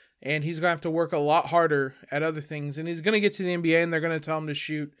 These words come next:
anyway. So it's obviously been the hot button topic. Uh, we'll see how much it actually happens once the season starts, but, uh, this is a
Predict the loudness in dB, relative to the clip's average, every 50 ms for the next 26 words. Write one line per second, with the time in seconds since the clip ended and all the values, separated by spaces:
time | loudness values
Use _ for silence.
0 | _ _ -20 -20 _ _ _ -8 -6 -4 -4 -2 -2 -2 -2 -4 -6 -4 -4 -2
1 | -2 -2 -4 -6 -10 -14 -10 -2 0 2 4 4 4 2 2 -2 0 2 2 2
2 | 2 0 4 4 4 4 4 2 0 0 -2 -4 -4 0 0 0 2 2 0 -2
3 | -2 -2 -6 -14 _ _ _ _ _ _ _ _ _ -6 -4 -2 -2 -4 -4 -4
4 | -6 -4 -4 -2 -2 0 0 0 0 2 2 2 2 0 0 0 2 4 4 4
5 | 4 2 0 -4 -4 -2 -2 -2 -2 -2 -4 -6 -10 -12 _ _ _ _ _ _
6 | _ 0 4 4 6 6 4 2 0 0 -2 -4 -4 -6 -4 -4 -6 -6 -4 -6
7 | -4 -4 -4 -4 -4 0 0 2 2 2 2 -2 -6 -4 0 2 2 2 2 0
8 | -4 _ _ _ _ _ _ _ _ -6 -2 0 0 2 2 0 0 -2 -4 -6
9 | -10 _ _ _ _ _ _ _ _ _ _ _ _ _ _ _ _ _ _ _
10 | _ 0 2 2 2 2 4 6 8 8 8